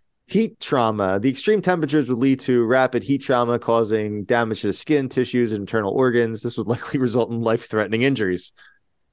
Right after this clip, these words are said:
Uh, inhalation of toxic gases. Now, this we did not, we did not consider this. Uh, lava <laughs> often releases gases, including sulfur dioxide and other toxic fumes.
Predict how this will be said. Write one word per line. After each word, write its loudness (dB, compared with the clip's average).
Uh, 4
inhalation 4
of -2
toxic -2
gases. 0
Now, 0
this 0
we 2
did 0
not, 0
we 0
did 0
not 0
consider -2
this. -4
Uh, 4
lava 2
<laughs> -6
often 0
releases -2
gases, 0
including -2
sulfur -2
dioxide 2
and -2
other 0
toxic -4
fumes. 0